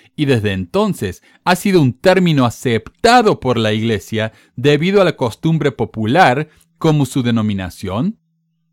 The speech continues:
Entonces, si el nombre es tan desagradable para usted y sus compañeros en Canadá y en todo el mundo, incluso por los motivos que ha nombrado, ¿por qué no descarta el Libro de Mormón, de donde se deriva el nombre?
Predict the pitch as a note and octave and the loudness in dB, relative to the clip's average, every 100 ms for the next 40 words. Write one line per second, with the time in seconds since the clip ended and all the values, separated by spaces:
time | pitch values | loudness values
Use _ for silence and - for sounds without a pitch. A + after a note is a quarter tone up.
0 | - F3+ F#3 F#3+ A#2 F#2 D2+ _ _ - | -8 -6 -2 0 -2 -6 -16 _ _ -6
1 | E3+ C#3+ C3+ F#3+ G3+ A#2 G2+ - G3+ F#3+ | 0 0 2 0 0 -2 -8 -2 -2 -2
2 | C#3+ A#2 G#2+ A2+ D#3+ C3+ - G2 F2 - | -4 -4 -4 -2 0 -2 -4 -8 -8 -2
3 | G3 G3 B2+ G2+ - G2 F2+ F2+ C3+ F3 | 0 0 -2 -8 -10 -10 -8 -6 -4 -4
4 | B2+ G#2+ - F2+ F2 A2 E3 G#2+ - _ | -4 -8 -8 -10 -6 -2 -2 -2 -8 _
5 | - B2+ G#2+ F#2 - G#3+ G3 A#2 F2+ F2+ | -6 -4 -4 -6 0 2 2 0 -4 -4
6 | F3 C3 E2 F#2+ C#3+ _ _ - A#2+ A2+ | -2 -2 -4 -6 -8 _ _ -8 -6 -6
7 | C#3+ F#3 G3+ F3+ C#3 G#2+ G2 F#2+ - F#3+ | -4 -2 -2 -4 -6 -4 -6 -8 -6 -4
8 | F3+ - B2 C3+ C#3 G2+ G#2 D#3 G#2 F#2 | -4 -4 -6 -4 -4 -4 -4 -2 -2 -2
9 | B2+ - _ _ E3+ F#3 E3 A#3 C4 A#3 | -8 -10 _ _ -2 -2 -2 -2 0 0
10 | E3 - G#3+ A3 G#3+ F#3 D3 C#3+ D#3 D3+ | -2 -2 -2 -2 -2 -4 -2 -4 -4 -2
11 | A2+ F#2+ F2 B2 E3 D#2+ - _ - C#3 | -2 -4 -6 -4 -4 -6 -12 _ -6 -2
12 | D3 C3 A#2 B2 A2 G#2+ C3 G#2 F2+ D3+ | 0 0 -4 -4 -4 -4 -4 -4 -4 -4
13 | D3+ D2+ B1 | -4 -6 -14